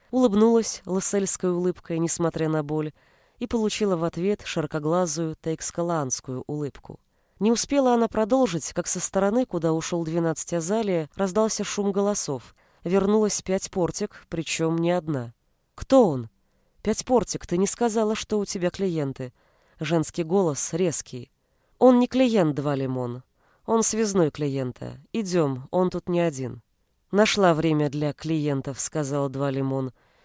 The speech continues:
Я Атлек только что высадил в порту армию, а потом они все вместе влились в комнату, где сидела Мохит.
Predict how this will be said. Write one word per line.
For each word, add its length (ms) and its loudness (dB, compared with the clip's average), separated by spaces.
Я 240 2
Атлек 340 -2
только 300 0
что 220 -4
высадил 420 -2
в 100 -16
порту 360 0
армию, 460 0
а 120 -4
потом 340 2
они 160 4
все 240 -2
вместе 400 0
влились 380 -4
в 80 -18
комнату, 500 -2
где 160 -6
сидела 420 -4
Мохит. 520 -6